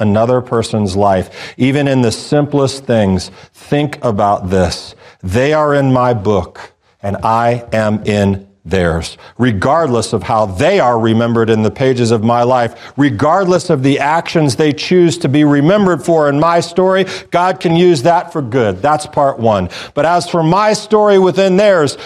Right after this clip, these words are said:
I will be remembered for good,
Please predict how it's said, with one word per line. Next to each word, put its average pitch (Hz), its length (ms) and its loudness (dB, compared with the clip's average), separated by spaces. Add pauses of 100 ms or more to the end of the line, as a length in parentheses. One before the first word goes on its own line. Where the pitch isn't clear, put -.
(220)
I 208 320 2
will 180 240 2
be 156 180 2
remembered 180 800 0
for 165 220 -2
good, 123 520 0